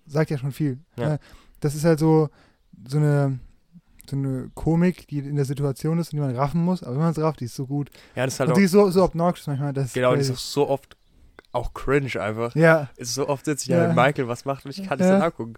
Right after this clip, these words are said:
Speaker 1: Ja.
Speaker 2: Boah.
Speaker 1: Auf jeden Fall, das ist eine krasse Serie. Äh, und wir beide feiern das. Und ich glaube, ich hab gestern Abend dir ja nochmal eine Sprachnachricht geschickt. Hm,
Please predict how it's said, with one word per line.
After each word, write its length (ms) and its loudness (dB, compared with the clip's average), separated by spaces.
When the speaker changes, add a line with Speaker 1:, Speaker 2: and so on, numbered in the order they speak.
Speaker 1:
Ja. 240 -6
Speaker 2:
Boah. 200 -6
Speaker 1:
Auf 60 2
jeden 100 6
Fall, 100 10
das 200 4
ist 60 -10
eine 100 -2
krasse 280 4
Serie. 380 6
Äh, 380 4
und 140 0
wir 80 0
beide 200 8
feiern 320 8
das. 240 6
Und 60 0
ich 60 0
glaube, 340 8
ich 160 -6
hab 120 -2
gestern 240 0
Abend 200 -2
dir 60 -2
ja 60 0
nochmal 160 0
eine 60 -2
Sprachnachricht 640 -2
geschickt. 300 -4
Hm, 380 4